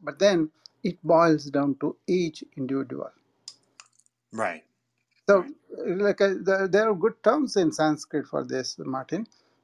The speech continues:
Speaker 1: Uh, it's called, um, uh, uh, first, uh, jiva. Jiva is this personality, this egoic structure and all that, right? And
Speaker 2: Mm-hmm.
Speaker 1: then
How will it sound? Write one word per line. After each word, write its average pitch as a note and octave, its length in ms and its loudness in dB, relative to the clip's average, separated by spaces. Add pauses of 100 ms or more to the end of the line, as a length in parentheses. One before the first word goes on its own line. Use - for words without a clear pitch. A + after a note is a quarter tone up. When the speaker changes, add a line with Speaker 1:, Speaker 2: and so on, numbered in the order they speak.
(180)
Speaker 1:
Uh, C#3 300 0
it's - 160 -12
called, D#3+ 400 4
um, C#3 260 2 (260)
uh, C3 340 -6 (640)
uh, B2 500 -6 (540)
first, E3 300 2
uh, E3 180 6 (180)
jiva. D3+ 440 -4 (520)
Jiva D3+ 400 2
is B2+ 160 -8
this C3+ 240 -8 (120)
personality, C#3+ 1120 -2
this - 460 -8 (100)
egoic D3+ 360 0
structure - 540 -6
and C3+ 100 -8
all A#2 280 -2
that, - 140 -10
right? G3+ 200 -4 (520)
And D3+ 180 -2
Speaker 2:
Mm-hmm. - 0 -
Speaker 1:
then G3 300 4